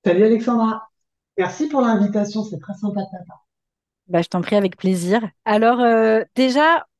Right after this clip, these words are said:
Speaker 2: je, je sais pas mal de choses maintenant sur toi, tant sur le plan pro que perso, mais je me suis dit que c'est toi qui allais te présenter de la manière que tu le souhaites, voilà, ce qui te vient, ce que t'as envie de partager à nos auditeurs, même si c'est une majorité de femmes.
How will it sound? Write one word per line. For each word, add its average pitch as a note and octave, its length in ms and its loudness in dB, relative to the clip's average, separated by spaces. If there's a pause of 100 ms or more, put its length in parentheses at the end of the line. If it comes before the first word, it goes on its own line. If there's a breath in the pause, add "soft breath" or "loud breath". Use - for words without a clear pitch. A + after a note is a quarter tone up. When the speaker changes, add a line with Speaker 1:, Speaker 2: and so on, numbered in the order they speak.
Speaker 2:
je, - 240 -12
je - 80 -10
sais A#3 200 -2
pas B3 140 4
mal C#4 200 2
de A#3 120 -2
choses A#3+ 300 -4
maintenant F#3 340 -4
sur - 240 -12
toi, D#4+ 400 2 (100)
tant G#3+ 160 -2
sur G#3+ 160 -6
le G3+ 100 -2
plan G3+ 200 0
pro A3+ 260 -2
que G3+ 100 -6
perso, C#4 580 -2 (440 loud breath)
mais A3+ 180 2
je C4 100 -4
me G4 100 0
suis C4+ 240 -10 (180)
dit D4+ 180 -6 (220)
que C#4+ 360 -4 (100)
c'est - 200 -6
toi D4 180 0
qui - 100 0
allais B3 180 4
te - 80 -20
présenter A#3+ 720 2
de G#3 140 -2
la G3+ 160 2
manière A3 460 0
que A#3 100 -2
tu - 180 -6
le G3+ 80 -4
souhaites, F#3+ 520 -2
voilà, F3+ 240 2
ce - 80 -10
qui - 120 -16
te A3+ 140 -2
vient, G3+ 320 0
ce - 80 -6
que G#3 80 -6
t'as G3 100 -4
envie F#3+ 160 -2
de - 80 -14
partager G3+ 520 2
à G#3 80 4
nos F#3+ 140 -4
auditeurs, G3+ 1000 2
même F#3 160 -2
si F#3 140 -10
c'est - 120 -6
une F#3 80 -4
majorité G3 400 -2
de - 60 -10
femmes. G3 420 0